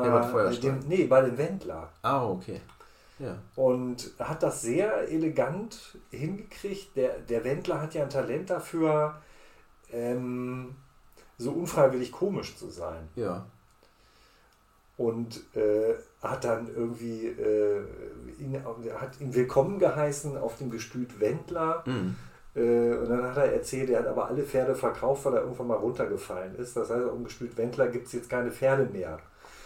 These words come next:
Speaker 2: Und das hat er alles, äh, ganz unironisch, auf eine freundliche Art, äh, also der war sehr wertschätzend,
Speaker 1: Ja.
Speaker 2: wie man heute so
Speaker 1: Ja.
Speaker 2: sagt, äh,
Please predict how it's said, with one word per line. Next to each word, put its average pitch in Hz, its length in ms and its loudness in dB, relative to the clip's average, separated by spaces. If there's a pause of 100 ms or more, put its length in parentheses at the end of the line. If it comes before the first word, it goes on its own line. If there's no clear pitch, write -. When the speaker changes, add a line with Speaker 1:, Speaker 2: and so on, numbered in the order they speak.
(160)
Speaker 2:
Und 123 140 2
das 135 180 10
hat 156 140 2
er 151 180 4
alles, 156 520 -2
äh, 131 300 4
ganz 123 300 0
unironisch, 147 880 0
auf - 220 -2
eine 123 100 -2
freundliche 151 600 2
Art, 117 580 -2 (140)
äh, 120 120 0
also 117 240 -4
der 123 180 4
war 123 220 4
sehr 123 300 6
wertschätzend, 151 720 -2
Speaker 1:
Ja. 131 100 0 (380)
Speaker 2:
wie 135 80 -14
man 131 180 -4
heute 139 300 0
so 139 140 -8
Speaker 1:
Ja. 135 40 -6
Speaker 2:
sagt, 123 540 0 (840)
äh, 135 580 10